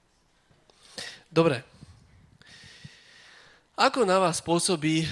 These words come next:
keby som vám povedal, že, a, bude super, alebo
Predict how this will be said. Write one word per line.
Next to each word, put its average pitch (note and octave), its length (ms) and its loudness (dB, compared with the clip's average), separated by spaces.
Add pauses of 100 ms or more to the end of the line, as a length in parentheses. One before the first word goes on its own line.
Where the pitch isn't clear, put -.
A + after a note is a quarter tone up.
(320)
keby D3 240 -8
som D3 160 -8
vám C3 240 -8
povedal, B2+ 480 -8
že, A#2+ 320 -8 (1400)
a, A#2+ 160 -14
bude D#3+ 220 -8
super, F3 580 -2 (800)
alebo C3 560 -6